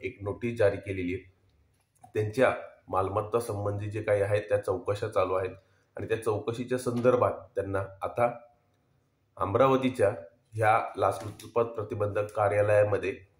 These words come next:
चौकशीसाठी बोलावण्यात आलेलं आहे आणि ह्यामुळंच कुठंतरी आता सतरा जानेवारीला येणाऱ्या त्यांना इथे उपस्थित राहायचं आहे. हे सगळं होत असताना मधल्या काळात बरेचसे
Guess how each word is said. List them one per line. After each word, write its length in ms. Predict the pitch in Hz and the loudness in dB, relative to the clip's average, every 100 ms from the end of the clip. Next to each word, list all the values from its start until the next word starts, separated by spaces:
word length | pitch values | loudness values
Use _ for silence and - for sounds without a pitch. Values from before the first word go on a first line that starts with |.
| _ _ _ 107 | _ _ _ -4
चौकशीसाठी 800 | 98 131 127 139 131 113 107 - - | 0 0 0 0 -2 -2 -6 -8 -10
बोलावण्यात 560 | 95 98 101 104 104 | -4 4 4 4 0
आलेलं 320 | 90 90 92 87 | -2 -2 -2 -2
आहे 200 | 92 - - _ _ _ _ - | -2 -6 -12 _ _ _ _ -2
आणि 200 | 117 131 101 - _ _ _ 113 | 2 2 0 -10 _ _ _ 0
ह्यामुळंच 440 | 123 127 110 - | 4 4 2 -4
कुठंतरी 540 | 120 113 135 113 98 90 - | -8 0 2 2 -2 -6 -4
आता 340 | - - 110 87 - - | -4 2 0 0 -6 -14
सतरा 340 | 104 - 117 | -14 -2 0
जानेवारीला 540 | 117 104 101 95 92 95 - | 2 0 2 0 2 -2 -2
येणाऱ्या 360 | 98 98 101 131 - - _ - | -8 -2 2 0 -2 -20 _ -6
त्यांना 300 | 101 117 98 - - | -2 0 -2 -4 -14
इथे 180 | 92 110 | -6 -6
उपस्थित 480 | 98 110 - 127 - | -4 -6 -2 -2 -2
राहायचं 300 | 98 90 92 | -4 -2 -2
आहे. 160 | 95 - - _ _ _ _ _ _ _ _ _ _ _ _ _ _ 131 | -2 -8 -16 _ _ _ _ _ _ _ _ _ _ _ _ _ _ 0
हे 120 | 147 | 0
सगळं 260 | 143 131 | 2 2
होत 220 | 127 117 113 | 2 2 0
असताना 400 | 110 120 95 95 - | 0 -2 -2 -6 -8
मधल्या 360 | 95 95 104 117 | -6 -4 2 2
काळात 360 | 113 98 101 - - _ _ _ 98 | 4 2 0 -4 -18 _ _ _ 0
बरेचसे 560 | 101 120 - - 131 | 2 2 0 0 0